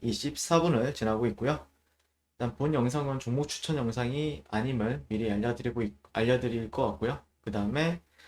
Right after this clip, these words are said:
저의 이제 주관적인 의견이 담겨 있고 투자에 참고만 해주시길 바랍니다.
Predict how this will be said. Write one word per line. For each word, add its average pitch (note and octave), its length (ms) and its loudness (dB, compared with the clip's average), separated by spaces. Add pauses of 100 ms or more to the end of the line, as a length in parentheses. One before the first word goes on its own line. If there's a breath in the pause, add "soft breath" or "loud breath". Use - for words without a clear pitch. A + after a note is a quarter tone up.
(120 soft breath)
저의 A2+ 220 2
이제 G#2+ 300 -2
주관적인 C3 540 0
의견이 A2+ 380 0
담겨 G#2+ 320 0
있고 C#3+ 480 0 (100)
투자에 E3 400 2
참고만 D3 680 -2
해주시길 C3+ 640 -2
바랍니다. A#2 540 -4